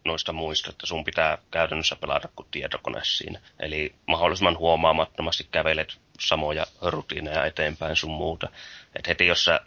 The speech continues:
otat yhden juoksuaskeleen tai nouset jonnekin tai käännyt ouosti, niin se yleensä niinku hyvä pelaaja huomaa, että okei, toi ei oo tietokone.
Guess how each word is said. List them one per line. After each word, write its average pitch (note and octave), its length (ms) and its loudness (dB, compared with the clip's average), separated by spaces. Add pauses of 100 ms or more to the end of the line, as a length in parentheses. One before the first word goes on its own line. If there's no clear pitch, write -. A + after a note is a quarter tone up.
otat - 260 2
yhden D#2+ 200 -2
juoksuaskeleen D2 800 -2
tai D2 140 2
nouset D2 360 -2
jonnekin D2+ 460 -6
tai C#2+ 140 -6
käännyt D2+ 380 0
ouosti, - 480 -4 (160)
niin - 200 -14 (100)
se - 240 0 (160)
yleensä D2+ 320 2 (220)
niinku C#2+ 240 -8
hyvä D#2 200 4
pelaaja D#2 340 2
huomaa, D#2+ 300 2
että - 180 -2
okei, - 240 -4
toi D#2+ 240 0
ei D#2 140 -2
oo D#2 120 -2
tietokone. E2 480 0